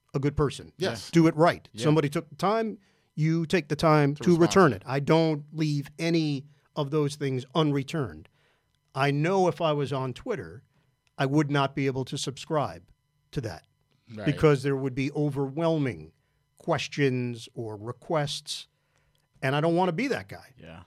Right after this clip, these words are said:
Speaker 1: I don't wanna be the person that isn't responding to someone who took time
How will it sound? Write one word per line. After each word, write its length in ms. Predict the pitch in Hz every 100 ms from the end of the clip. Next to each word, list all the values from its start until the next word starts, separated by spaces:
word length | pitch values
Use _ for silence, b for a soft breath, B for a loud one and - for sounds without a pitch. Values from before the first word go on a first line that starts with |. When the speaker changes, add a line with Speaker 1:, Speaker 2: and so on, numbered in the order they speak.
| -
Speaker 1:
I 80 | 139
don't 120 | 160
wanna 200 | 208 190
be 120 | 175
the 100 | 147
person 560 | 147 127 - 82 80 113
that 300 | 113 107 - _ _ _ -
isn't 320 | 175 151 160
responding 640 | 156 - 170 160 147 139 127
to 120 | 139
someone 380 | - 139 123 120
who 120 | 139
took 260 | 135 151 147
time 460 | 147 131 110 101